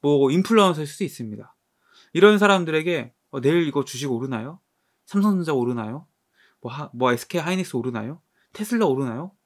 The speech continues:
이렇게 물어보는 거죠. "어, 이거 이제 저항선이 있는데 저항선에서 기술적 반등이 일어날까요?" 이런, 이제 이런 질문들을 막 하는데 김승호 회장님이 보기에 이런 질문들은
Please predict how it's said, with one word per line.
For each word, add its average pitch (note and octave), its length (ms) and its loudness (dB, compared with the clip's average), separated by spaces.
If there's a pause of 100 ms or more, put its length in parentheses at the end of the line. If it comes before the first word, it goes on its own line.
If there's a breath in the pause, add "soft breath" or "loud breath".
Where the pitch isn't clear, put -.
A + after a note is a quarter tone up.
(220)
이렇게 F#3+ 140 0
물어보는 D#3+ 360 8
거죠. G#2+ 260 -10 (300 soft breath)
"어, D#3 100 -2
이거 D#3 180 0
이제 D3+ 340 -2 (340)
저항선이 F#3 600 4
있는데 C#3+ 480 -2
저항선에서 D#3 500 -2
기술적 C#3+ 360 -10
반등이 C#3 220 -8
일어날까요?" B2+ 560 -6 (520 loud breath)
이런, G3+ 200 4
이제 E3 260 2
이런 A3 220 6
질문들을 F#3 400 0
막 B2 220 -4
하는데 E3 480 -4 (480 soft breath)
김승호 F#3 480 0
회장님이 F3 340 -4
보기에 B2 440 -8 (380)
이런 D#3+ 280 0
질문들은 C3 680 -6